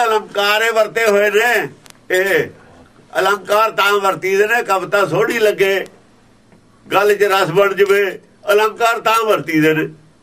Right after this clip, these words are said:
ਇਹ ਹੁ-, ਅਲੰਕਾਰ ਜਿਹੜੇ ਕਵਿਤਾ 'ਚ ਵਰਤੇ ਜਾਂਦੇ ਨੇ, ਸੱਚੀ ਮੁੱਚੀ ਨਹੀਂ ਹੁੰਦੇ ਕਿਤੇ।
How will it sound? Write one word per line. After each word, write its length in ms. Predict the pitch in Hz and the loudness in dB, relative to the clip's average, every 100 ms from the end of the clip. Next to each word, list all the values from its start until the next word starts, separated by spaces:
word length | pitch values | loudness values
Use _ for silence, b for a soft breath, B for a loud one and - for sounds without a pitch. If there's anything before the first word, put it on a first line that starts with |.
| _ _ _ _ _ _ _ _ _ _ _ _ _ _ _ _ _ _ - | _ _ _ _ _ _ _ _ _ _ _ _ _ _ _ _ _ _ 0
ਇਹ 220 | 233 240 | 2 2
ਹੁ-, 200 | 202 196 - _ _ 165 | 0 -4 -18 _ _ -2
ਅਲੰਕਾਰ 480 | 180 190 196 214 | -2 0 0 0
ਜਿਹੜੇ 220 | 208 240 233 | 0 -2 0
ਕਵਿਤਾ 340 | 214 190 214 | 0 2 0
'ਚ 40 | |
ਵਰਤੇ 360 | 202 202 160 214 | 2 0 2 0
ਜਾਂਦੇ 240 | 208 214 | 2 0
ਨੇ, 120 | 247 180 | -2 -2
ਸੱਚੀ 260 | 180 196 | 0 2
ਮੁੱਚੀ 300 | 202 202 202 | 0 0 0
ਨਹੀਂ 140 | 202 208 | 2 0
ਹੁੰਦੇ 260 | 208 208 | 2 0
ਕਿਤੇ। 300 | 175 160 147 | 0 -2 -4